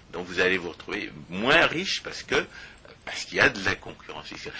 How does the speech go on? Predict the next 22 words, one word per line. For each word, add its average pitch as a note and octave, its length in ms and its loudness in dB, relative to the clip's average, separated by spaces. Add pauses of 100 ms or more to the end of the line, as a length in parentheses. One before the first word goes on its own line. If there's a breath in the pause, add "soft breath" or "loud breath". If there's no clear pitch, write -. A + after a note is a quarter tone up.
(120 loud breath)
Et - 60 -4
la D#2+ 100 4
concurrence F2+ 560 0
fiscale, - 500 2
il D#2+ 60 -12
faut B2 260 6
le A2+ 80 12
rappeler, F#2 460 6
parce - 200 -8
que, - 60 -18 (400)
quoi F2+ 160 0
qu'on D2+ 180 -10 (120)
en D#2 40 -8
ait F2 120 -4
déjà C#2+ 320 -6
parlé C#2+ 320 -10 (320 loud breath)
lors - 100 -8
d'une C2+ 180 -14
émission C2+ 480 -10
précédente, - 440 -4 (180 loud breath)
non F3 260 0
seulement C#3 640 8